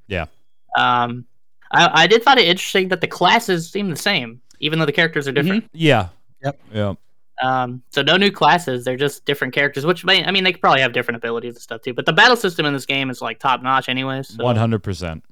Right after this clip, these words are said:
Speaker 3: Yeah,
Speaker 2: I'm
Speaker 3: if you,
Speaker 2: excited.
Speaker 3: if you're missing your turn-based fix from, like, Final Fantasy and
Speaker 1: This is it. This is
Speaker 3: soon
Speaker 1: as
Speaker 3: to be
Speaker 1: good as
Speaker 3: Dragon
Speaker 1: you're gonna
Speaker 3: Quest,
Speaker 1: get.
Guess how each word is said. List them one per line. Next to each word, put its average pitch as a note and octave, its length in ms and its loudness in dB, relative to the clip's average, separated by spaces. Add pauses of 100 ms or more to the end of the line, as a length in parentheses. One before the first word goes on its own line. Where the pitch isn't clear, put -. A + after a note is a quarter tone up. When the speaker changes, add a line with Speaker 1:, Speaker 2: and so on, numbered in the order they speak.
(640)
Speaker 3:
Yeah, B2+ 100 -6
Speaker 2:
I'm B2+ 80 -2
Speaker 3:
if A#2+ 100 -8
you, C3 80 -2
Speaker 2:
excited. A#2+ 200 -6
Speaker 3:
if E3+ 140 -4
you're F#3+ 100 0
missing A3+ 340 0
your G3+ 100 0
turn-based E3+ 680 -2
fix D3+ 320 -4
from, C3+ 160 -4
like, B2+ 160 -2
Final C3 260 -2
Fantasy C3+ 600 -2
and B2+ 120 0
Speaker 1:
This B2+ 180 4
is A2+ 180 -2
it. A2 280 0
This C#3 160 -2
is D#3+ 80 0
Speaker 3:
soon E3 80 4
Speaker 1:
as D3+ 40 2
Speaker 3:
to - 20 -2
be D3+ 60 0
Speaker 1:
good E3+ 140 6
as C#3 140 4
Speaker 3:
Dragon - 20 2
Speaker 1:
you're C#3+ 180 4
gonna C#3 160 2
Speaker 3:
Quest, - 40 -4
Speaker 1:
get. A2 380 2